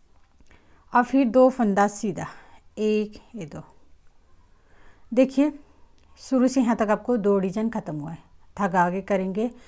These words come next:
लास्ट में आपको पाँच एक्स्ट्रा फंदा बचेगा। ये पाँच एक्स्ट्रा फंदा मैं उल्टा बुनेंगे, एक, दो, तीन,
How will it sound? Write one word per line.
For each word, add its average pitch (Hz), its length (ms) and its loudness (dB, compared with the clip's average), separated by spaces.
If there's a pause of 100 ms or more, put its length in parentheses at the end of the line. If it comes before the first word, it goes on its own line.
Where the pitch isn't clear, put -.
(260)
लास्ट 226 300 6
में 294 100 2
आपको 294 180 -4
पाँच 240 280 4
एक्स्ट्रा 226 380 0
फंदा 214 260 -2
बचेगा। 165 300 -8
ये 196 160 -8
पाँच 202 320 0
एक्स्ट्रा 220 260 -6
फंदा 226 240 0
मैं 214 180 -4 (380)
उल्टा 254 280 2
बुनेंगे, 165 420 -4 (560)
एक, 214 440 -2 (880)
दो, 196 460 2 (1080)
तीन, 196 400 -2